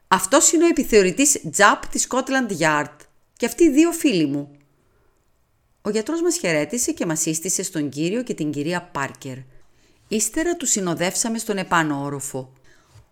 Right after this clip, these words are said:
Ο Πόλαρντ, υπακούοντας ένα νόημα του Τζαπ, έμεινε κάτω να φυλάει το σπίτι. Ο γιατρός μας οδήγησε επάνω και μέσα από ένα πέρασμα. Στο τέρμα του υπήρχε μια ανοιχτή πόρτα.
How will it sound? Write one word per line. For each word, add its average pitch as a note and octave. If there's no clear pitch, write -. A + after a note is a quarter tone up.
Ο F#3+
Πόλαρντ, G3
υπακούοντας E3+
ένα F3
νόημα E3
του C#3+
Τζαπ, D#3
έμεινε C4
κάτω A#3
να C4+
φυλάει A3
το A3
σπίτι. D3
Ο F3+
γιατρός F3+
μας B3+
οδήγησε A3
επάνω F#3+
και F3+
μέσα F3+
από F#3
ένα F3
πέρασμα. C#3
Στο -
τέρμα D#4+
του E4+
υπήρχε A3
μια G#3
ανοιχτή G#3
πόρτα. D3